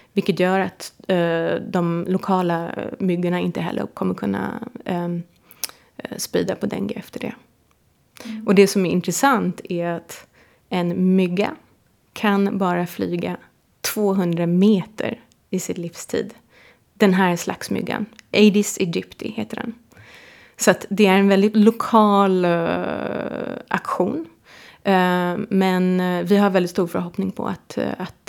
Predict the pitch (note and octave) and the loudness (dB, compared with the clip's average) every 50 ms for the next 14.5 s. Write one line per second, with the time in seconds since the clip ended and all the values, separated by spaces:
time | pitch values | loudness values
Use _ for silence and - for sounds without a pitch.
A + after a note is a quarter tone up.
0 | G3+ F#3+ F3+ F#3 F#3 - F#3+ F3+ F#3 F3+ F3+ F3+ G3 G3 G3 G3+ G3+ - - - | -6 -4 -4 -4 -6 -4 -4 -4 -2 -2 -2 -2 -2 -4 -4 -4 -8 -10 -10 -14
1 | G#3 G#3 - - - - - - - - _ - - - _ _ - A3+ A3+ A#3 | -12 -10 -10 -10 -10 -10 -14 -20 -20 -20 _ -20 -20 -20 _ _ 4 6 6 6
2 | A3+ A3+ A#3+ G#3+ G#3 F#3+ F3+ F3 F3+ F3+ F#3 F#3 F3+ F3 F3+ F3 F#3 F3 E3+ - | 6 4 2 2 2 2 2 0 -2 -2 -2 -2 -2 -2 -4 -4 -4 -6 -4 -4
3 | - - G#3+ - - - - - - F#3+ F#3 F3+ F#3 G3 G3+ F#3 F3+ F3+ F3+ F#3+ | -4 -4 -4 -6 -6 -8 -6 -2 0 0 0 2 2 0 0 0 0 -2 -4 -4
4 | F#3 F#3 F3 F3 F3+ F3+ F3+ F3 C4+ D4 - - - - - - - - - - | -4 -4 -4 -4 -4 -2 0 0 0 0 -2 -8 -14 -14 -14 -16 -20 -20 -20 -20
5 | _ - - F#3+ F#3+ F#3 F3+ F#3 F#3+ F#3 G3+ G3 - - - A3 A#3 - - - | _ -4 -2 0 2 2 2 2 0 0 0 -2 -2 -2 -4 -4 -4 -6 -10 -6
6 | - G#3+ - - - - G#3 - - _ - - F#3+ - - F#3+ - - - - | -6 -6 -4 -2 0 0 0 0 -2 _ -6 -6 -6 -4 -4 -4 -2 0 0 0
7 | - G3 G#3 A3+ A#3+ - - - - - - - - - _ _ - G3 F#3+ F3+ | 0 0 0 -2 -4 -6 -14 -18 -18 -20 -20 -20 -20 -20 _ _ -2 0 0 0
8 | F#3 F#3 - F#3+ F#3 F3+ F3+ F3 F3 F3 F3+ F3 F3 F3 E3+ - - - F#3 E3 | 0 0 0 2 2 2 0 0 -2 -2 0 0 0 0 -2 -2 -2 -4 -4 -2
9 | F3+ F#3 F#3 F#3 G3 G3+ F#3 F#3+ F#3 F3+ F3+ F3+ F3+ - - - - - F3+ - | -2 0 4 6 6 6 6 4 2 2 2 2 0 -4 -6 -6 -2 -2 0 4
10 | - G#3 G#3 G3+ - - - F#3 F#3+ G3 A3 B3 A#3+ - - - - G#3 G3 F#3 | 4 4 4 4 2 0 0 0 0 0 0 -2 -6 -10 -12 -6 -2 2 2 4
11 | F#3 F#3 F#3 - - - - F#3+ F3+ F#3 F3 F3 F3+ F#3 F#3 - F#3 F#3+ F#3+ - | 2 2 0 -4 -6 -4 0 0 0 0 0 0 -2 -2 -2 -2 -2 -4 -6 -4
12 | - - A#3+ A#3+ A#3 A#3+ A#3+ A#3 A3+ G3+ G3 - G3 F#3+ - F#3 F3+ F3+ F#3 F3+ | 0 2 4 6 6 6 4 4 2 0 -2 -2 -4 -2 -2 -2 0 -2 -2 -4
13 | - - F3+ F3 F3+ F3 F3 F3 - - _ _ - G3 F3+ - - G3+ G3 G3+ | -6 -6 -4 -2 -2 -2 -2 -4 -8 -18 _ _ -2 -2 -2 -2 -4 -2 -2 0
14 | - F#3+ F#3 F3 F3 - G#3 G3+ - G#3+ | 0 0 0 -2 -4 -4 -6 -6 -6 -10